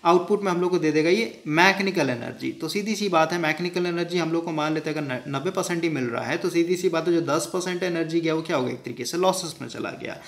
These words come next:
और losses में भी नहीं कह सकते हैं, ये other form of energy में convert हो गया, जो कि हम लोग यहाँ पे बोलेंगे सीधे सीधे heat energy में convert हो गया। और heat energy हम लोग के लिए यहाँ पे एक तरीके से यूजलेस है, क्योंकि हम लोगों ने इस device को बनाई है सिर्फ और सिर्फ electrical energy को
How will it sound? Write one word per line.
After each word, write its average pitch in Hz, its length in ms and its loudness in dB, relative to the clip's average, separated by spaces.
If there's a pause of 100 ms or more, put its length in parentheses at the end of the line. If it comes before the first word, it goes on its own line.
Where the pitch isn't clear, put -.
(280)
और 156 80 6
losses 180 360 4
में 214 100 2
भी 208 80 2
नहीं 208 100 2
कह 202 120 2
सकते 190 300 -2
हैं, 226 80 -2
ये 220 100 2
other 190 200 6
form 175 260 2
of 170 100 -2
energy 151 320 0
में 156 100 0
convert 135 360 -2
हो 131 60 -2
गया, 156 140 -2
जो 156 100 -2
कि 156 120 -4
हम 151 60 -2
लोग 147 80 -2
यहाँ 131 120 2
पे 143 100 -4
बोलेंगे 127 360 -2
सीधे 131 240 -4
सीधे 156 200 -2
heat 202 280 0
energy 123 320 0
में 123 120 -4
convert 117 380 -8
हो - 100 -8
गया। - 160 -12
और 139 140 -6
heat 175 200 2
energy 180 300 0
हम 180 100 0
लोग 175 120 0
के 180 60 0
लिए 175 80 2
यहाँ 160 120 2
पे 165 100 -2
एक 160 120 -6
तरीके 160 220 -4
से 156 80 -2
यूजलेस 135 480 -4
है, 160 100 0 (160)
क्योंकि 220 340 0 (360)
हम 180 180 6
लोगों 247 260 6
ने 247 120 6
इस 220 120 2
device 175 380 4
को 214 100 2
बनाई 160 400 2
है 190 160 0
सिर्फ 190 280 0
और 175 60 0
सिर्फ - 1300 -8
electrical 214 500 4
energy 151 380 2
को 165 180 -2